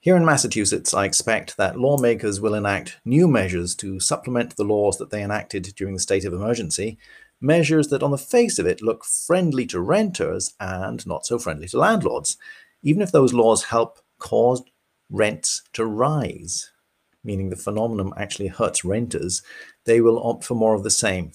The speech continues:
That's my theory about politicians on Beacon Hill. Even if the laws that they enacted in the emergency helped cause rents to rise,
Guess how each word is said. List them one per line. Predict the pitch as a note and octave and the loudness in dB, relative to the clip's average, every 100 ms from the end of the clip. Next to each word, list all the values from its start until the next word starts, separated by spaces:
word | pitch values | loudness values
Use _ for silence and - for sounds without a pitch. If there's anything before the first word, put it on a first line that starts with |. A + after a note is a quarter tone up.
| - | -16
That's | - | -10
my | G#2+ F#2+ | -6 -4
theory | F2+ F#2+ F2+ | -2 -2 -2
about | F2+ E2+ E2 - | -2 -4 -6 -6
politicians | G#2 F#2+ F#2+ F2+ F2+ | -4 -2 -4 -4 -6
on | F2+ | -4
Beacon | F2 F2 | -6 -6
Hill. | F2 E2 D#2 - _ _ - | -6 -6 -8 -18 _ _ -6
Even | A#2 B2 B2+ - | -2 0 -2 -6
if | G#2 | -10
the | - G2+ | -4 2
laws | A2+ A#2+ G#2 | 6 6 4
that | F2 | 0
they | G2+ | 0
enacted | G2+ G2+ - G2 | 0 0 -2 -10
in | |
the | D#2+ F2 | -6 -4
emergency | F#2+ A#2+ A#2 G#2 A2+ F#2+ _ _ | 2 2 2 -2 -2 -4 _ _
helped | A#2 B2+ C3 - | -2 -2 -2 -6
cause | A#2+ A2 G2+ | 0 0 0
rents | G2 G2 - | -2 0 -4
to | - | -4
rise, | F2+ G#2 A2 F2+ F#2 F2+ | -2 0 0 0 -2 -4